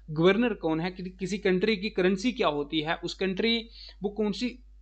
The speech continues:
कौन से कॉन्टिनेंट में जो है वो पाई जाती है, या फिर उस कंट्री के प्रेसिडेंट का क्या नाम है, तो ये सारी चीज़ें जो है वो इंपॉर्टेंट हो जाती हैं हमारे लिए, क्योंकि जब हम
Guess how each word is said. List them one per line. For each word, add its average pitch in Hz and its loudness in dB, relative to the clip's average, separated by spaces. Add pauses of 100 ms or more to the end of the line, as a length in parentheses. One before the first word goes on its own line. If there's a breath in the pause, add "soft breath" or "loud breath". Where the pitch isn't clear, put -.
(120)
कौन 165 2
से 233 -2
कॉन्टिनेंट 226 2
में 214 -2
जो 175 0
है 160 0
वो 185 2
पाई 170 4
जाती 165 0
है, 151 0 (400 loud breath)
या 202 4
फिर 233 -2
उस - -8
कंट्री 208 0
के 240 -2
प्रेसिडेंट 226 0
का 226 2
क्या 190 2
नाम 151 2
है, 170 -2 (200)
तो 240 0
ये 262 4
सारी 240 0
चीज़ें 220 0
जो 208 -4
है 185 0
वो 214 0
इंपॉर्टेंट 185 -2 (180)
हो 214 6
जाती 170 2
हैं 185 -4
हमारे 160 2
लिए, 165 -2 (320 loud breath)
क्योंकि 254 0
जब 240 4
हम 262 2